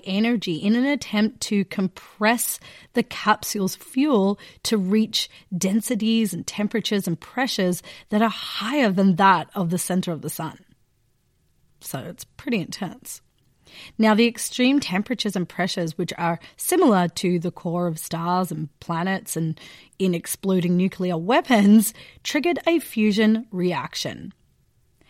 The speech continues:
where the hydrogen atoms combined to form helium, releasing a massive amount of energy at the same time.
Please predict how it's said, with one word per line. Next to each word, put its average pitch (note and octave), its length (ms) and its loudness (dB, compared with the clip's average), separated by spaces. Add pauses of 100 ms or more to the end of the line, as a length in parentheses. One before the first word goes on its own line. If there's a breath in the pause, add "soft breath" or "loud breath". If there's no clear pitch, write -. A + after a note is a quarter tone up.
(140 soft breath)
where G#3+ 140 2
the F3+ 80 2
hydrogen B3+ 680 2
atoms F#3+ 340 2
combined G3 720 0
to G#3+ 120 -6
form A#3+ 360 0
helium, F#3+ 720 -2 (280 loud breath)
releasing G3 540 0
a A#3 140 2
massive G3+ 760 4
amount F3+ 400 0
of E3 120 -6 (100)
energy F3+ 420 0
at C#3+ 140 -10
the - 60 -12
same C#3+ 260 -8
time. - 400 -8